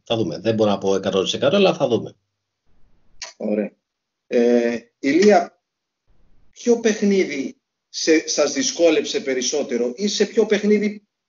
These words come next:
Speaker 2: υπήρχε κάποιο παιχνίδι που αδικήθηκες ή δεν το κέρδισες και έλεγες, "Θα μπορούσα να το είχα πάρει αυτό το παιχνίδι";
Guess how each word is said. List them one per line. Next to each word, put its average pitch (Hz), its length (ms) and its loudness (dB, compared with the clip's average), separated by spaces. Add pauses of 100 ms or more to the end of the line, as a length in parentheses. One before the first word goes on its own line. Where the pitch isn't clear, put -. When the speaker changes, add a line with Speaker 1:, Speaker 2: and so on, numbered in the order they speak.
(140)
Speaker 2:
υπήρχε 202 440 -4
κάποιο 196 260 0
παιχνίδι 202 400 0
που 190 240 -8
αδικήθηκες 170 960 -2 (680)
ή 170 160 -2
δεν 202 180 2
το 196 120 0
κέρδισες 202 560 2
και 196 400 0
έλεγες, 202 640 -2 (840)
"Θα 175 180 0
μπορούσα 202 300 2
να 190 100 0
το 202 80 -2
είχα 185 160 -4
πάρει 190 240 2
αυτό 127 160 -4
το 120 80 -8
παιχνίδι"; 107 420 -10